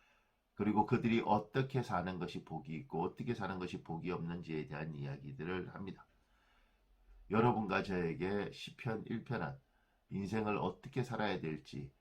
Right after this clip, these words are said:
그 괴가를 보여주는 것이고, 그리고 시편 백오십 편 마-, 백오십 편까지 곳곳에서 때로는 단식을, 때로는 감사를, 때로는 찬양을,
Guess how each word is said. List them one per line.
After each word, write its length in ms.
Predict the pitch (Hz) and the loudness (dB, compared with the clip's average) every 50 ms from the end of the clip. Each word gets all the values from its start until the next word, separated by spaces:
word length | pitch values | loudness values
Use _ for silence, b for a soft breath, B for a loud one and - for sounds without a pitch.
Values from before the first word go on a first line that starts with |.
| _ _ | _ _
그 240 | - - 101 101 87 | -4 0 0 0 0
괴가를 680 | - - 92 87 80 87 90 87 90 98 104 101 - - - | 0 0 0 2 4 4 4 4 4 4 4 4 2 0 -6
보여주는 520 | - - 71 80 92 92 - 98 90 90 | -10 -6 -2 -2 -2 0 -2 -2 -4 -2
것이고, 500 | 80 76 - - - - 76 73 69 - b b b b b b b b b b | -4 -4 -4 -6 -8 -8 -8 -10 -10 -12 b b b b b b b b b b
그리고 420 | - - 104 110 - 113 117 113 | 0 4 4 6 6 6 6 4
시편 400 | 113 - - - - 131 113 110 | 4 2 -2 -2 0 0 0 2
백오십 440 | - 101 92 92 98 98 95 - - | 2 2 2 4 2 2 0 -2 -6
편 200 | - - 92 82 | -6 -4 -2 -2
마-, 260 | 80 76 73 76 - - - - - - | -2 -2 -2 -4 -6 -8 -14 -20 -14 -4
백오십 400 | - 95 95 104 107 - - - | -2 2 4 4 2 2 -2 -4
편까지 560 | - 104 87 - 85 87 - 82 80 - - b b b b b b | -6 -6 -4 -4 -4 -6 -6 -6 -8 -8 -10 b b b b b b
곳곳에서 760 | - 117 110 - - 127 123 - 98 80 - 69 65 - - _ _ _ _ | 0 0 0 2 2 2 2 2 -2 -6 -8 -8 -10 -10 -12 _ _ _ _
때로는 420 | - 85 85 87 90 92 90 87 82 | -4 -2 -2 0 0 -2 -2 -4 -4
단식을, 640 | - 82 87 90 - 90 82 90 90 85 87 85 - - _ _ | -6 -6 -6 -6 -6 -6 -6 -4 -4 -4 -4 -6 -10 -16 _ _
때로는 480 | 82 82 85 85 90 87 87 90 90 82 | -6 -4 -2 -2 -2 -4 -4 -6 -8 -6
감사를, 640 | - 78 82 87 - 92 87 87 90 90 90 90 - _ _ _ _ | -6 -6 -6 -4 -4 -4 -4 -4 -4 -6 -8 -10 -14 _ _ _ _
때로는 440 | - 87 87 87 90 90 90 90 92 | -4 -4 -2 -2 -4 -4 -6 -8 -10
찬양을, 640 | - - 85 90 90 87 87 87 90 90 92 | -10 -10 -8 -6 -6 -6 -6 -6 -8 -8 -10